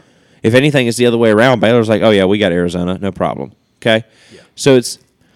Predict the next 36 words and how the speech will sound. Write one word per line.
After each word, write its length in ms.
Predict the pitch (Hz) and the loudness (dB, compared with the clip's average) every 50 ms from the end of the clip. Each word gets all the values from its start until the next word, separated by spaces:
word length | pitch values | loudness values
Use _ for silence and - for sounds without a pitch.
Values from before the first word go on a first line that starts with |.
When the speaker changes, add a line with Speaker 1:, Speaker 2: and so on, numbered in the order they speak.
| _ _ _ _ _ _ _ _ _ _ _ _ _ _ _ _ _ _ | _ _ _ _ _ _ _ _ _ _ _ _ _ _ _ _ _ _
Speaker 1:
if 140 | - 113 110 | -6 -6 -6
the 60 | - | -6
Pac-twelve 460 | - - 151 - - - 151 143 139 123 | -4 -4 -4 -4 -2 0 0 0 2 0
had 100 | 120 104 | -2 -4
been 120 | 107 98 | -6 -12
playing 440 | - - 123 120 120 110 104 98 71 90 | -8 -4 -2 0 0 0 -2 -4 -8 -10
great, 600 | 101 - 110 107 107 113 123 120 98 - - - _ _ _ _ _ _ _ _ - 82 - - 95 - | -6 -2 0 2 2 2 2 0 -4 -6 -10 -16 _ _ _ _ _ _ _ _ -20 -20 -20 -20 -10 -4
deep 340 | - 113 117 127 - - - - _ - | -2 0 0 0 -2 -6 -12 -20 _ -18
conference 580 | - - 117 113 117 120 - - 120 101 - - | -12 -8 -6 -6 -6 -6 -8 -8 -10 -10 -12 -12
football, 800 | - - 110 110 - - 135 127 139 147 156 165 160 - _ _ _ _ _ _ _ - | -8 -6 -6 -6 -4 -2 -2 0 0 0 0 -2 -4 -6 _ _ _ _ _ _ _ -4
they 80 | 104 | 0
wouldn't 280 | 113 123 139 131 151 127 | 2 2 2 0 0 0
be 140 | 117 113 123 | 0 0 0
in 100 | 127 123 | -2 -4
this 120 | 107 98 | -6 -8
position. 560 | - - 98 82 85 78 76 - - - - - - | -8 -10 -10 -8 -8 -10 -10 -10 -14 -16 -18 -20 -20
Speaker 2:
No. 140 | 110 98 78 | -20 -14 -6
Speaker 1:
They 100 | 80 107 | -2 2
wouldn't 240 | 110 117 135 120 131 | 4 4 4 2 2
be 120 | 135 131 127 | 0 0 0
in 100 | 131 127 | -2 -4
this 100 | 127 127 | -6 -8
position 400 | - - 107 113 117 - - 110 | -8 -8 -6 -4 -4 -4 -4 -6
whatsoever. 400 | 104 - - 113 107 92 92 - | -4 -2 0 0 0 0 -2 -4
And 160 | - 104 - | -4 -6 -6
also, 380 | - 117 127 143 139 - 107 | -4 -4 -4 -6 -6 -8 -10
too, 220 | 98 - 147 151 135 | -8 -4 -2 -2 -2
if 100 | 110 - | -2 -4
Texas 400 | - - 123 117 - - 120 - | -6 -6 -6 -6 -6 -10 -12 -10
had 120 | 131 117 101 | -8 -8 -8
agreed 420 | 92 90 98 104 113 139 139 127 - | -8 -6 -6 -6 -4 -4 -6 -8 -6
to 220 | - 107 98 98 - | -4 -4 -4 -4 -4
a 80 | - | -6
Pac 300 | - - 104 95 - - | -8 -10 -10 -10 -10 -12
sixteen 640 | - - 113 - - - - - 101 104 123 151 135 | -14 -16 -16 -14 -16 -18 -16 -14 -14 -12 -12 -12 -12
deal, 360 | 101 85 87 85 92 120 | -10 -8 -8 -6 -6 -8